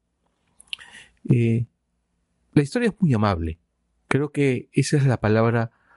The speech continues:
más sencilla para describirla. Es una historia muy amable, eh, muy dulce, muy bien trabajada. Eh,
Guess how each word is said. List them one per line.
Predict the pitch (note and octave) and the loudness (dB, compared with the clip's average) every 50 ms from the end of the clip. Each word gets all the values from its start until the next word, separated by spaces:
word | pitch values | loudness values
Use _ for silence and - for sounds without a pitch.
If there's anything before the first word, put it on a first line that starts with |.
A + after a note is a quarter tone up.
| _ _ _ | _ _ _
más | - A#2 A#2+ A#2+ A#2 - - _ _ _ | 2 2 2 2 -2 -6 -12 _ _ _
sencilla | - - - A#2 G#2+ G#2 G2+ - - - C3 A2+ F#2+ F#2+ F2 F2+ | -8 -2 0 2 2 2 0 -2 -2 -2 -2 -2 0 0 0 -2
para | F#2 - G#2 F#2+ G2 F#2+ | -2 -2 0 0 2 2
describirla. | F#2 F#2+ - - - G2 F#2+ F#2+ F2+ F2+ F2+ F2+ | 0 -2 -4 -2 -2 0 0 0 0 0 0 -2
Es | F#2 G2+ | 0 0
una | G2+ G#2 | 0 0
historia | F#2+ - - G#2 G#2 G2+ - - _ | -2 -2 -2 0 0 0 -2 -2 _
muy | B2 A#2+ B2+ C#3 C3 G#2+ | 0 0 2 2 0 0
amable, | G2+ G2 G2 G2+ G2+ G2 G2 F#2+ G2 G2 F#2+ - - - - _ _ _ _ _ _ _ _ _ _ - | 0 0 0 0 0 0 0 0 -2 -2 -4 -6 -12 -20 -20 _ _ _ _ _ _ _ _ _ _ -2
eh, | G2+ F#2 F#2 | 0 0 2
muy | F2+ F#2 G2+ G#2+ G#2+ | 0 0 2 2 2
dulce, | A2+ A#2+ A2+ F#2 - - F#2 E2+ D#2+ - _ _ _ _ _ _ _ _ - - A2 | 2 0 0 -2 -4 -6 -6 -6 -6 -8 _ _ _ _ _ _ _ _ -10 0 0
muy | G#2 G#2+ G#2+ G#2 | 2 2 2 2
bien | F#2 G2 G#2 G#2+ G#2 | 2 2 0 0 0
trabajada. | - G#2 G2 F#2+ F#2 - - - G2+ F2+ E2+ E2+ - - _ _ _ _ _ _ _ _ _ _ _ _ _ _ _ _ _ _ - - - - _ | 0 0 0 0 0 -2 -2 -2 -2 0 -2 -6 -8 -12 _ _ _ _ _ _ _ _ _ _ _ _ _ _ _ _ _ _ -16 -16 -16 -12 _
Eh, | - G#2+ G#2+ G#2+ A2 | -2 0 0 0 -2